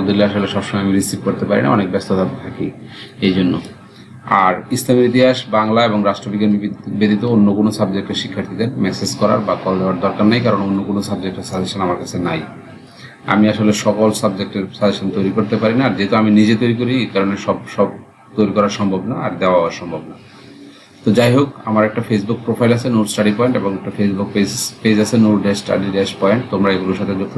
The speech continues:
থাকতে পারো, তাহলে আপডেট পেয়ে যাবে ইনশাল্লাহ। প্রিয় শিক্ষার্থীবৃন্দ, তোমাদের প্রথম সাবজেক্ট হচ্ছে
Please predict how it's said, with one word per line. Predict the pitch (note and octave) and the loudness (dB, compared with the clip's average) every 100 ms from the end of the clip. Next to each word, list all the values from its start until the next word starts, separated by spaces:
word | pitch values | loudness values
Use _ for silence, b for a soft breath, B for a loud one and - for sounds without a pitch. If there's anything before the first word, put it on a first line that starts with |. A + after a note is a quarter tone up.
| G2+ | -6
থাকতে | F#2 G2 | -6 -4
পারো, | A2+ F3 - B B | -2 -2 -4 B B
তাহলে | G2 F#2+ F2+ | -2 0 0
আপডেট | G#2 - | -2 -6
পেয়ে | F#2 F2 | -6 -8
যাবে | F2+ F2+ | -8 -8
ইনশাল্লাহ। | F2+ E2 D#2 C2 - - - - - - - - - - - - B B B B B | -12 -12 -14 -14 -18 -20 -20 -20 -20 -20 -20 -20 -20 -20 -20 -20 B B B B B
প্রিয় | - A#2+ | 2 4
শিক্ষার্থীবৃন্দ, | C3 B2+ A#2 A#2+ C3 B2 | 4 2 0 -2 0 2
তোমাদের | A2 A2 - | 2 2 2
প্রথম | A2 B2 A#2+ | 0 2 0
সাবজেক্ট | B2 A2 A2+ | 0 0 -2
হচ্ছে | A2 | 0